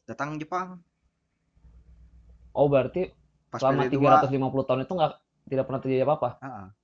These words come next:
Speaker 2: Berarti tidak akan pernah terjadi di Indonesia dong?
Speaker 1: Hah?
Speaker 2: Nggak akan pernah ada Indonesia. Bakal kerajaan-kerajaan, bakal Samudra Pasai masih ada, Majapahit sam-, masih ada,
Speaker 1: Heeh.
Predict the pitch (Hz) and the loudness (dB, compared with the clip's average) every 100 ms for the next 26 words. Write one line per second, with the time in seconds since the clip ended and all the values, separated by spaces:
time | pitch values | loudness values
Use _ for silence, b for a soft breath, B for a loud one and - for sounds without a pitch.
0 | _ _ _ - 160 202 170 151 139 139 | _ _ _ -6 -2 4 4 4 2 -2
1 | 135 135 131 135 175 139 113 113 - _ | 0 0 0 -2 -4 -4 -4 -6 -12 _
2 | - - 320 _ - 120 131 135 131 131 | -12 -10 -10 _ -6 -2 -2 -2 -2 0
3 | 127 131 147 139 - - _ _ _ _ | -2 -2 -6 -8 -12 -14 _ _ _ _
4 | 110 127 135 131 - - 127 127 131 131 | 0 4 6 4 0 -4 -4 -2 -2 -2
5 | 131 147 131 110 107 117 117 - _ _ | 0 0 0 -6 -6 -2 -4 -6 _ _
6 | _ _ _ - 117 120 117 110 131 123 | _ _ _ -12 -6 -4 -4 -4 -4 -6
7 | - 98 110 131 123 113 107 120 123 - | -6 -4 -2 -2 -4 -4 -4 -6 -8 -12
8 | - 110 110 107 117 123 117 104 110 | -14 -10 -8 -6 -6 -6 -10 -12 -12